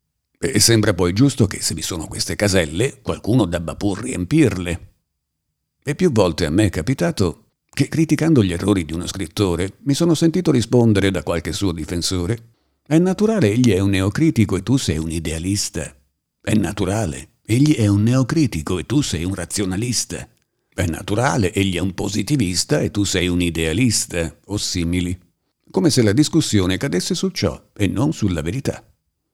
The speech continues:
Come se, per il solo fatto che certi spropositi prendono un certo titolo, cessassero di essere spropositi, diventando quasi rispettabili funzioni sociali. E tra un positivista e un idealista non corresse altra differenza che quella che c'è, per esempio,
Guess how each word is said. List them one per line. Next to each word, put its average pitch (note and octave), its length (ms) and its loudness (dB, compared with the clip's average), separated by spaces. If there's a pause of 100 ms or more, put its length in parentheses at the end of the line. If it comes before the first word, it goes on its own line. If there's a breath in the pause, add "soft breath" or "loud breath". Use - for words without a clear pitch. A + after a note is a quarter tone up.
(640)
Come F#3+ 200 2
se, G2+ 260 2
per G#2 160 0
il A#2+ 80 0
solo D#3 200 0
fatto A2+ 280 0
che - 120 -4
certi F2+ 420 -2
spropositi F2 960 -4
prendono F2 400 -4
un E2 80 -10
certo F#2+ 360 -2
titolo, E2+ 560 -8 (280)
cessassero A#2+ 600 0
di G2 100 2
essere F2+ 300 -2
spropositi, G2+ 600 0
diventando F2 560 -2
quasi F2 540 -2
rispettabili E2+ 800 -2
funzioni D#2+ 480 -4
sociali. - 560 -6 (180)
E A2 160 0
tra C#3 200 4
un C#3 80 4
positivista C#3 580 6
e A#2+ 60 8
un A2 100 6
idealista F2+ 600 2
non C3 120 4
corresse D#3+ 420 2
altra C3 260 0
differenza A#2 580 2
che F#2 120 0
quella D#2+ 280 -6
che - 160 -12
c'è, F#2+ 360 -2
per - 160 -6
esempio, F#2+ 760 -8